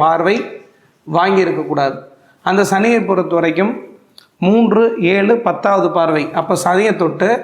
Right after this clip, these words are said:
மூணு, ஏழு, பத்தாம் இடத்துல சந்திரன் இருக்கக்கூடாது. அதற்கடுத்து கொடூர பாவியா இருக்கக்கூடிய சனியும் கொடூர பாவியா இருக்கக்கூடிய செவ்வாயும் இரண்டு பேரும் சேர்ந்து ஒரே சமயத்துல பார்க்கக்கூடாது. செவ்வாய் பார்த்தா தப்பு கிடையாது. அப்போ செவ்வாய் தன்னுடைய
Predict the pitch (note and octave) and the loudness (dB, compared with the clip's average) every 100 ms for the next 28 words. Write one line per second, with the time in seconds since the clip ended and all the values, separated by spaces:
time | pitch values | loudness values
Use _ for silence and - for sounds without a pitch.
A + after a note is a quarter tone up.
0 | - - _ E3+ G3 A3+ A3+ F#3 F#3 G3+ | -8 -20 _ 0 2 2 2 2 2 0
1 | G3 E3 G#3 F#3+ D#3+ F3 G#3 F#3 F3 F3+ | -2 -2 0 0 0 0 -2 0 -2 -2
2 | D#3+ D#3 D#3 D#3 C#3+ C3+ - - - _ | -2 -2 -2 -2 -2 -2 -6 -16 -20 _
3 | _ _ _ - - F3 A#3 A#3 F#3+ - | _ _ _ -10 -4 0 0 0 -2 0
4 | F3 E3+ - - - _ - G3+ B3+ B3+ | 0 0 -4 -16 -20 _ 0 2 4 2
5 | B3 G3 F3+ F3+ F3 E3+ E3+ D#3 D3 D3 | 2 2 2 2 0 -2 -2 0 0 0
6 | F3+ F#3 G#3+ B3+ - F#3+ A#3 A#3 A3+ F#3 | 0 2 2 2 0 2 2 2 2 2
7 | F3+ E3 E3 D#3 - E3+ E3+ G3 G#3 A3+ | 2 2 2 0 0 -2 0 0 0 0
8 | D3+ F3+ A3 A3+ A3 A3+ - F#3+ G#3 G3+ | 0 2 2 2 2 0 0 0 2 2
9 | F3+ A3+ G#3 F#3 F3+ F3 F3 E3+ E3+ E3+ | 2 2 0 0 0 0 0 0 0 -2
10 | D#3 D#3 G3 C4+ - - - - - G3+ | 0 0 2 0 -2 -10 -16 -8 -2 0
11 | B3+ B3 G3+ F#3+ G#3+ F#3+ F#3 F#3+ E3+ D#3+ | 2 2 0 0 -2 -2 -2 0 2 2
12 | D3 D#3 - - - _ - E3 F3 F#3+ | 0 -2 -6 -18 -20 _ -8 -4 0 0
13 | A#3+ - - - _ _ - - F#3 E3+ | 0 -4 -16 -20 _ _ -14 -6 -4 -2
14 | G3 A3 - F3 D#3+ F3+ | 0 0 0 -4 0 0